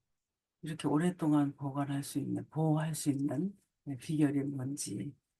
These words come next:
예, 말씀을 드리겠습니다. 자, 목소리는 이제 여기, 여기가, 아, 여기가 이제 첫,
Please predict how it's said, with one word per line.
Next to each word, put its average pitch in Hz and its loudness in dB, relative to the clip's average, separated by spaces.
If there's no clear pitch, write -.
예, 127 -4
말씀을 139 -6
드리겠습니다. 160 -10
자, 151 -2
목소리는 160 0
이제 143 2
여기, 147 6
여기가, 139 0
아, - -8
여기가 147 2
이제 139 2
첫, - -6